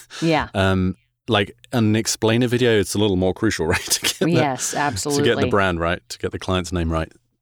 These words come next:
Speaker 2: Exactly. Yeah, you have to make sure you get the name of the product right. You don't wanna miss that up. <laughs>
Speaker 1: Yeah. <laughs> Yeah, particularly sensitive client may just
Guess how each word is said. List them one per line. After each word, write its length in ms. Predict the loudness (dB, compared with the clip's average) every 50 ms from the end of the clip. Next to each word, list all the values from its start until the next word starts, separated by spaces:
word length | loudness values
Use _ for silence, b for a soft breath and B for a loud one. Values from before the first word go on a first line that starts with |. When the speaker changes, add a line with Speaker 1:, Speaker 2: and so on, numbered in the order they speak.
| -8 -4
Speaker 2:
Exactly. 1040 | -4 -4 -2 -4 -2 -2 0 0 0 0 -2 -4 -4 -4 -4 -2 -4 -6 -8 -10 _ _ -8
Yeah, 100 | -4 -4
you 160 | -2 -2 -2
have 160 | -2 -4 -4 -2
to 80 | 0
make 160 | 0 0 0 -2
sure 140 | -2 -2
you 140 | 0 0 2
get 160 | 2 0 0
the 60 | 2 0
name 220 | 2 2 2 0
of 80 | 2 0
the 140 | 0 -2 _ _ _ -4
product 400 | 0 0 2 2 0 -2 -2 -2
right. 380 | 0 0 0 0 -2 -4 -4 -4
You 200 | -2 -2 0 0
don't 180 | 0 -2 -2
wanna 160 | -2 0 0
miss 260 | 0 0 -2 -4 -6 -6
that 200 | -6 -6 -6 -6
up. 200 | -8 -12 -10 -2 -2
<laughs> 840 | -2 -2 0 -2 -2 0 2 0 0 2 0 -2 -2 0 -4 -4 -4 -2 0
Speaker 1:
Yeah. 220 | 2 4 4 4 2 0 -2 0
<laughs> 380 | 0 0 0 0 -2 0 0 0 -2 -4 -8 -8 -8 _ B B -10 -8 -8 -8 -8 -6 -6 -4 -4 -4 -4 B
Yeah, 220 | 2 2 2 2
particularly 540 | 0 -2 -4 -2 0 -2 0 2 2 2 2
sensitive 800 | 2 2 0 0 0 -2 -2 0 2 2 2 2 0 -2 -6
client 460 | -6 -2 0 0 2 2 0 -2 -2 -2
may 220 | 0 2 2 2
just 260 | 0 0 -4 -4 -4